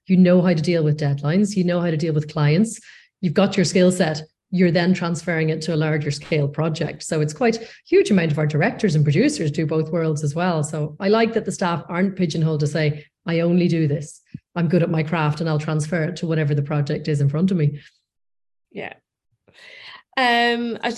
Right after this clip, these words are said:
Speaker 2: Yara's just, uh, c-, come on just to say t-, thank you for stressing the importance of getting on a course or training. I'm often approached by people wanting to train with me, shadow me without having any idea what the job entails.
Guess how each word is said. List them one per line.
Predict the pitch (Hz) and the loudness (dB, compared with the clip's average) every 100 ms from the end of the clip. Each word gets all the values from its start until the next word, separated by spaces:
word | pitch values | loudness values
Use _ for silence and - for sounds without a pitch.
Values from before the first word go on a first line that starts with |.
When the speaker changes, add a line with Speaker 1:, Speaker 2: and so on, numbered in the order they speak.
| - | -8
Speaker 2:
Yara's | 214 233 226 233 233 | -2 0 2 0 -4
just, | 233 220 - - - | -6 -8 -8 -14 -12
uh, | 202 | -16
c-, | - - - | -16 -20 -8
come | 214 202 | -4 -2
on | 190 185 180 | -2 -4 -6
just | 202 - | -10 -10
to | - | -10
say | 190 208 185 | -4 0 0
t-, | 180 - - | -2 -8 -12
thank | - 220 220 | -4 -4 -4
you | |
for | 214 214 | -6 -4
stressing | 220 202 - 202 | -2 -2 0 0
the | 185 | 0
importance | 180 185 165 - | -2 -2 -2 -4
of | 180 | -6
getting | 180 165 170 | -4 -2 -4
on | 165 | -6
a | |
course | 170 185 165 170 | -4 -2 -2 -4
or | 170 | -8
training. | - 165 156 156 160 - - - - - - | -4 -4 -2 -4 -6 -10 -20 -20 -20 -14 -2
I'm | 202 | 2
often | 196 190 214 | 4 2 0
approached | 208 226 196 - | -2 0 -2 -2
by | 175 | -4
people | 180 214 190 190 | -2 -6 -4 -4
wanting | 165 180 185 | -2 -4 -4
to | 185 | -6
train | - - 170 196 | -8 -2 0 0
with | 220 220 | -2 -4
me, | 233 233 | -6 -6
shadow | - 202 170 175 | -4 -2 0 0
me | 175 165 | -2 -4
without | 170 160 | -2 -2
having | 170 175 160 | -2 -6 -6
any | 160 156 | -6 -4
idea | 147 151 151 | -4 -4 -6
what | 165 | -6
the | 165 | -6
job | 156 151 | -6 -4
entails. | 165 165 151 147 - | -6 -6 -4 -2 -4